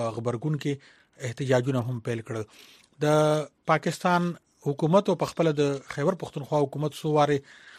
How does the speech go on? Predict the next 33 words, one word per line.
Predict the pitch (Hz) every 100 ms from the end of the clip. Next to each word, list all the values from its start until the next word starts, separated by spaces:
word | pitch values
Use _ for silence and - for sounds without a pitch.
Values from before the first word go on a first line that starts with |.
| _ _ 143
م، | 139 135 131 131
دا | 143 151
ویلي | 143 185 190
دي | 143
چې | 143 -
طالبان، | 127 131 135 135 131 - _ _ -
آه، | 123 120
موجودیت | 123 127 127 127 147 127
هغه | 135 135
شان | 127 127 131
نشته. | 175 - 143 131 - _
خو | - 147
نن | 185 185 156 _ _ -
د | 135
وی | 143 139 139 151
او | 160
ای | 156 151
ډیوه | 139 143 147 147 127
سره | 147 135 135
د | 131
خصوصي | 123 123 135 -
خبرو | 156 135 139 135
اترو | 143 135
په | 139
وخت | 139 131
باندې | 127 135 156 - - - _ -
د | 139
خیبر | 131 139
پښتونخوا | 135 123 - 135 127 131 131 - _ _ _ _ _ _ -
د | 147
اعلی | 127 123 135 135 - - _ -
وزیر | 131 127 139
مشاور | 131 - 135 131